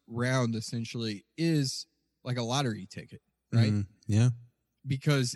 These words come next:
Speaker 1: if you get Kawhi Leonard at fourteen, he can change your franchise forever, right? Like,
Speaker 2: Right.
Speaker 1: if you get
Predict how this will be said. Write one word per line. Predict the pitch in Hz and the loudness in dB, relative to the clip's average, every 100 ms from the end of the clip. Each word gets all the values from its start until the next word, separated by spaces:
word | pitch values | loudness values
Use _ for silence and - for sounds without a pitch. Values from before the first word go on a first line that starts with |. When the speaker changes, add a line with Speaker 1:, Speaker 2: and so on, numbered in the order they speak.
| - | -4
Speaker 1:
if | 139 123 | -6 -4
you | 151 190 185 | 0 0 0
get | 143 170 160 _ _ | 0 0 -2 _ _
Kawhi | - 127 135 143 | -6 -2 0 0
Leonard | 127 151 117 110 - | 0 0 0 -2 -6
at | 117 113 | -6 -6
fourteen, | - 131 - - 175 123 113 - _ _ _ _ _ _ _ _ | -2 -4 -4 -4 -2 -2 -4 -8 _ _ _ _ _ _ _ _
he | 135 147 | -6 -2
can | 147 131 | -2 -2
change | 117 143 143 139 | -2 0 2 2
your | 127 117 | 0 0
franchise | 131 139 139 110 101 | 0 0 0 -2 -4
forever, | - 104 135 113 - _ _ _ _ | -4 -4 -4 -6 -14 _ _ _ _
right? | 104 113 143 - - | -6 -4 -4 -8 -8
Like, | 110 101 _ - | -8 -8 _ -10
Speaker 2:
Right. | 85 123 - _ | -8 -8 -14 _
Speaker 1:
if | 117 | -8
you | 139 151 | -4 0
get | 147 | 0